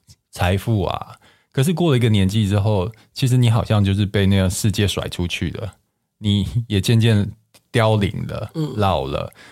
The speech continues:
Speaker 1: 朋友也走了，家人也慢慢的挂了，就变成是在一个年纪之后，
Speaker 2: 嗯。
Speaker 1: 你的人生是不断的在失去的。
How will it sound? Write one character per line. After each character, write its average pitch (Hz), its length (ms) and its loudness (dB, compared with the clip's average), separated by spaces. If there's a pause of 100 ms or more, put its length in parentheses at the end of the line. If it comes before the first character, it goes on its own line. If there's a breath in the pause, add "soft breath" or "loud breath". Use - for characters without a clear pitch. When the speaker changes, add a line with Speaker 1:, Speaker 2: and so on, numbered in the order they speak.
(120 loud breath)
Speaker 1:
朋 113 180 0
友 113 140 2
也 92 140 0
走 85 280 -4
了， 80 120 -6
家 113 200 0
人 107 100 2
也 85 60 2
慢 95 140 2
慢 98 160 2
的 85 100 2
挂 85 340 -2
了， - 260 -12 (140)
就 - 100 -4
变 165 220 2
成 127 80 0
是 156 120 2
在 135 380 0 (100)
一 135 100 0
个 120 100 2
年 98 180 4
纪 107 140 0
之 107 80 2
后， 110 80 2
Speaker 2:
嗯。 95 40 2
Speaker 1:
你 78 200 -2
的 90 100 0
人 92 200 2
生 107 120 0
是 107 80 2
不 98 160 -4
断 95 220 0
的 90 80 2
在 90 160 0
失 90 300 -4
去 - 260 -6
的。 - 160 -16